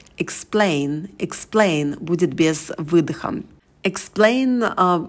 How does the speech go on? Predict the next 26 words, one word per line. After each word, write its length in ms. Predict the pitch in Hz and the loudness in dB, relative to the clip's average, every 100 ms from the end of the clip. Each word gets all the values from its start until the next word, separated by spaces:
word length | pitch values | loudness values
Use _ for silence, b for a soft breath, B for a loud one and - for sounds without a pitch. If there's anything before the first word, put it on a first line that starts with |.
| - - | -8 -4
ну, 220 | 247 214 | -2 -2
похож 520 | - 202 208 226 - | -6 0 4 4 2
на 300 | 185 180 185 | 4 4 4
экскурсовод. 1040 | - 190 - - 208 - 202 196 247 277 - - - - - | 2 -2 -2 0 0 4 4 6 6 4 0 -4 -6 -8 -4
Ну, 200 | 226 220 | -2 2
я 180 | 214 208 | 4 4
понимаю, 520 | 214 196 170 170 160 | 4 4 4 2 0
что 200 | - 180 | -4 -2
это 180 | 160 - | -4 -4
прям 200 | - 170 | -2 0
натянуто 960 | 175 175 180 175 160 151 165 165 165 - | 0 2 4 4 0 2 4 6 4 4
за 260 | 190 233 254 | 6 6 6
уши, 460 | 247 233 - 214 | 2 0 2 2
но 260 | 196 214 240 | 2 2 0
как 320 | 196 196 - | 0 -2 2
есть. 520 | 165 180 - - - 269 339 B B 330 | 6 6 4 0 -6 -6 -6 B B 0
А, 260 | - 180 180 - | 2 4 2 -2
экскурсовод 880 | - - 196 196 - 185 202 233 | -8 0 0 2 2 2 4 2
объяснял 560 | 208 170 - 180 175 185 | 2 0 0 0 2 0
план 560 | 165 165 160 165 160 - | 0 2 4 4 2 -4
дворца. 640 | 151 160 - - 156 131 - - - | -4 -4 -4 -4 -2 -2 -4 -10 -4
Вот 280 | 165 170 165 | 0 0 0
такая 360 | 160 139 151 | -2 0 0
моя 360 | 156 156 151 151 | 0 -2 0 -2
ассоциация. 1160 | - 175 151 - 160 - - - - - - - B B B _ | -2 -6 -8 -2 -2 0 -6 -10 -8 -8 -8 -10 B B B _
Translate. 1120 | - 226 226 226 226 - 254 196 143 147 - | -2 2 2 2 -2 0 2 2 0 -4 -8